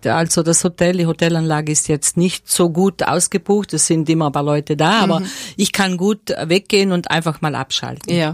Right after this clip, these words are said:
Speaker 1: Mhm.
Speaker 2: Jetzt ist Koh Chang ja eine der größten Inseln Thailands, also größer als zum Beispiel Koh Samui, was ja wesentlich bekannter ist. Ähm,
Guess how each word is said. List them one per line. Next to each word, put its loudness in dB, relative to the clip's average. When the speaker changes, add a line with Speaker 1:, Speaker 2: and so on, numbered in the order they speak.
Speaker 1:
Mhm. 2
Speaker 2:
Jetzt 2
ist 0
Koh 0
Chang 2
ja 2
eine -2
der 0
größten 0
Inseln 2
Thailands, -2
also 0
größer 2
als 0
zum 2
Beispiel 0
Koh -2
Samui, 2
was 0
ja 0
wesentlich 0
bekannter 0
ist. 0
Ähm, 2